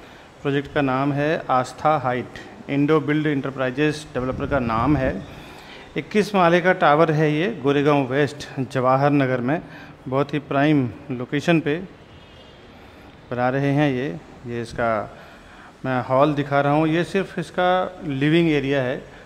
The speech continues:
डाइनिंग एरिया सेपरेट इन्होंने दिया हुआ है। अभी मैं दिखाता हूँ, ये इसका डाइनिंग टेबल का एरिया है बीच में,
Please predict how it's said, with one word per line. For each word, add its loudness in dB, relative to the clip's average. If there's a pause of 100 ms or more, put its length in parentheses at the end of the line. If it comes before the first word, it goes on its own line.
(220)
डाइनिंग 2
एरिया 4
सेपरेट 0 (180)
इन्होंने -2
दिया -2
हुआ -2
है। -4 (1300)
अभी -8
मैं -4
दिखाता -4
हूँ, -2
ये -2
इसका -2
डाइनिंग 0
टेबल 0
का -4
एरिया -2
है -6 (140)
बीच -8
में, -14